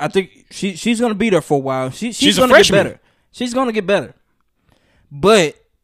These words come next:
Speaker 1: I think when I, 'cause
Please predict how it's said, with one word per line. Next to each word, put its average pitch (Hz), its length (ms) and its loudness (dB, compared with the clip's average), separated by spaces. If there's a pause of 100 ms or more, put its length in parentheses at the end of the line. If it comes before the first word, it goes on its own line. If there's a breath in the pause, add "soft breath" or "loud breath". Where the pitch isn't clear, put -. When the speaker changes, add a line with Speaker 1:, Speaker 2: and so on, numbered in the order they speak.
(1800)
Speaker 1:
I 170 120 2
think 180 580 -2 (920)
when 226 120 -2
I, 226 100 -6
'cause 214 420 2